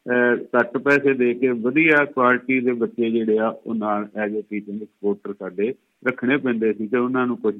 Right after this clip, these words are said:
ਭਾਰ ਜਿਹੜਾ ਵੰਡਿਆ ਜਾਂਦਾ ਸੀ। ਫਿਰ ਇਸ ਦੇ ਵਿੱਚ ਇਹ ਨਹੀਂ ਹੈ ਕਿਸੇ ਨਾਲ ਕਿ ਐਸ ਸੀ ਨੂੰ ਨਹੀਂ ਲੈਣਾ, ਸਾਰਿਆਂ ਤੋਂ ਬਰਾਬਰ ਜਿਹੜਾ ਹਿੱਸਾ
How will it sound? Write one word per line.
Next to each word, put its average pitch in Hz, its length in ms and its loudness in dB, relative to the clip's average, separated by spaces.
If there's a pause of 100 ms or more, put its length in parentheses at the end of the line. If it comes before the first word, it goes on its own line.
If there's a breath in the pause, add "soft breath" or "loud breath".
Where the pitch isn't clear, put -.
ਭਾਰ 98 240 0
ਜਿਹੜਾ 92 340 -4 (280)
ਵੰਡਿਆ 107 360 0
ਜਾਂਦਾ 90 320 -2
ਸੀ। 87 200 -12
ਫਿਰ - 460 -2 (260)
ਇਸ 156 280 2
ਦੇ 170 140 0
ਵਿੱਚ 160 520 0 (120)
ਇਹ 165 200 4
ਨਹੀਂ 147 220 2
ਹੈ 139 80 2
ਕਿਸੇ 139 300 0
ਨਾਲ 131 220 2
ਕਿ 131 160 -2
ਐਸ 127 140 4
ਸੀ 135 160 -4
ਨੂੰ 131 200 0
ਨਹੀਂ 123 180 2
ਲੈਣਾ, 120 320 0 (340)
ਸਾਰਿਆਂ 151 340 4
ਤੋਂ 170 120 -4
ਬਰਾਬਰ 117 440 2
ਜਿਹੜਾ 107 240 0
ਹਿੱਸਾ 104 400 -6